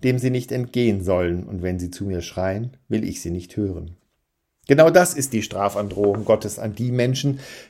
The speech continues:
die sich an seinen Bund nicht halten. Ein etwas schwieriges Gottesbild,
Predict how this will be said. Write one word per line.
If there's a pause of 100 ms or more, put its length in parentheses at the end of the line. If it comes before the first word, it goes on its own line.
die
sich
an
seinen
Bund
nicht
halten. (600)
Ein
etwas
schwieriges
Gottesbild,